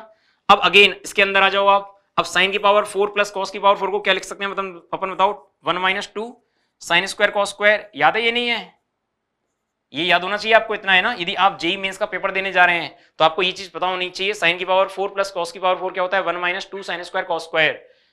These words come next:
sin की पावर सिक्स प्लस cos की पावर सिक्स क्या होता है, वन माइनस थ्री sin square cos square। तो ये आप कुछ चीजें बिल्कुल अपने टिप पर रखें, जब आंसर क्वेश्चन आए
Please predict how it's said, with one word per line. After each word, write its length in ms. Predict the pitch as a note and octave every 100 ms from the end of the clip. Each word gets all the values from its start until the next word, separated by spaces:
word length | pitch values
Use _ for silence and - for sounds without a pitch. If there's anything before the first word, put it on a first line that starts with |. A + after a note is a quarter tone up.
| _
sin 260 | - E3
की 60 | F#3
पावर 220 | F#3+ F#3+ F#3+
सिक्स 260 | G3+ G3+
प्लस 260 | - G3 -
cos 160 | F#3 F#3+
की 80 | G3+
पावर 220 | F#3+ F#3+
सिक्स 280 | F3+ E3+ -
क्या 120 | F#3+
होता 240 | F#3+ F#3+ F#3+
है, 240 | D3 - _ _ _ _ _ -
वन 160 | D3+ F#3+
माइनस 400 | F#3+ F#3 G#3 -
थ्री 220 | F3+ A#3
sin 240 | A#3 F3+ F3
square 240 | - E3+
cos 200 | E3 D3+
square। 300 | - D3 C3 -
तो 60 | D#3
ये 140 | F3
आप 160 | G3 G3
कुछ 200 | G3+ - -
चीजें 280 | E3 F3 A#3 - _ _
बिल्कुल 300 | C3+ D#3+ G3+
अपने 200 | F3+ G3
टिप 240 | G#3 G3+ G3
पर 100 | G#3
रखें, 280 | F#3+ F#3 G#3+
जब 240 | E3+ E3+ - - _ _ -
आंसर 240 | D#3 D#3+
क्वेश्चन 280 | E3+ - F3+
आए 180 | F#3